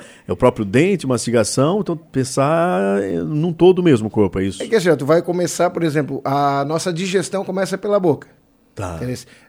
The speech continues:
Speaker 2: Não só na parte, assim, tu tem que ter os dentes pra triturar os alimentos, pra não fazer o teu estômago passar muita, muito trabalho.
Speaker 1: Uhum.
Speaker 2: E também a própria gengiva, ela já começa a digestão de alguns alimentos, entendeu? O amido já começa a digestão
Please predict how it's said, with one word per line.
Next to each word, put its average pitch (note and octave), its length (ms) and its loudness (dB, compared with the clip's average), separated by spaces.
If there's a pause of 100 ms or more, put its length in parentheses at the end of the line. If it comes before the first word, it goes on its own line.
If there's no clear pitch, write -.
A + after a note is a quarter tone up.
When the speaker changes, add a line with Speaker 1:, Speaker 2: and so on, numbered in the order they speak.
Speaker 2:
Não E3+ 220 0
só F3+ 240 2
na E3+ 100 4
parte, E3 300 4
assim, D3 260 -2 (200)
tu C#3+ 80 -12
tem D#3 160 -8
que C3 60 -10
ter E3 100 -4
os C#3+ 120 0
dentes D#3 160 0
pra D3+ 140 -4
triturar D#3+ 540 0
os C#3 100 0
alimentos, D3+ 460 -2 (360)
pra C#3+ 140 -4
não D#3+ 220 4
fazer D3+ 480 2
o B2 160 -12
teu D3 160 -4
estômago D3 340 -4
passar C#3+ 300 -4
muita, C#3 480 -4 (160)
muito C#3 160 -8
trabalho. E3 560 2
Speaker 1:
Uhum. A2 180 -12 (240)
Speaker 2:
E C#3+ 60 -8
também F3 420 0 (440)
a D3+ 240 4
própria F3+ 420 2
gengiva, F3 720 -2 (260)
ela C#3+ 140 -2
já E3 100 0
começa F3+ 340 -2
a F#3+ 40 -4
digestão F3 540 -2
de E3 80 2
alguns D#3+ 760 0
alimentos, C#3 420 -4
entendeu? B2+ 380 -8 (280)
O C#3 100 -2
amido C#3 260 0
já F3 100 -2
começa E3 200 0
a - 20 -14
digestão D#3+ 520 -2